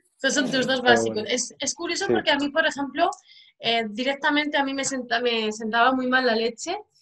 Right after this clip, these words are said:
Speaker 1: y, mm, es que es muy indigesta. Y he, he intentado buscar otras bebidas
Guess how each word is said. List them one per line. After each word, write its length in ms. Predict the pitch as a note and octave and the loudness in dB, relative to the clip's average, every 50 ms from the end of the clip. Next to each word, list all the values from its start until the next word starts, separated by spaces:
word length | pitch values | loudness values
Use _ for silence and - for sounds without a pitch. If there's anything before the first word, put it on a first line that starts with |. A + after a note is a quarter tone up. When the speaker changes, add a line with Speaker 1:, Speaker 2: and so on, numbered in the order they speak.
| _ _ _ _ _ | _ _ _ _ _
Speaker 1:
y, 420 | - - C#4+ C#4 C4+ C4 C4 B3+ | -4 0 2 2 2 2 2 0
mm, 360 | B3 B3 A#3+ B3 A#3+ A#3+ A#3+ G#3 - | 0 -2 -2 -2 -4 -4 -6 -8 -8
es 100 | - - - | -8 -6 -6
que 80 | F4 | -4
es 80 | E4 C#4+ | -4 -2
muy 160 | C4 C#4+ D#4+ | -2 -2 -2
indigesta. 680 | D4 A3+ G3+ G3 - A#3+ C4+ - - - - F#3+ D#3+ - | -2 -2 -4 -4 -4 -4 -4 -4 -6 -8 -8 -6 -6 -6
Y 340 | - A3+ A3+ A#3 A#3 A#3 B3 | -6 -8 -8 -8 -4 0 0
he, 260 | B3+ C4+ C4+ - - | 0 0 -2 -4 -4
he 40 | D4 | -4
intentado 500 | D4+ D#4 D4+ E4+ D4+ D4 D4 D4 D#4+ D#4 C#4 | -2 0 0 0 2 2 2 2 2 0 -2
buscar 340 | C#4 - - C4+ C4 C#4+ | -6 -6 0 2 2 2
otras 260 | D4 C#4+ C4+ C4+ C4+ C4 | 2 0 -2 -4 -2 -2
bebidas 600 | C4 B3 G#3+ A#3+ B3 C4+ D4 E4 F4 - - | -2 -2 -2 0 2 2 2 2 0 -2 -8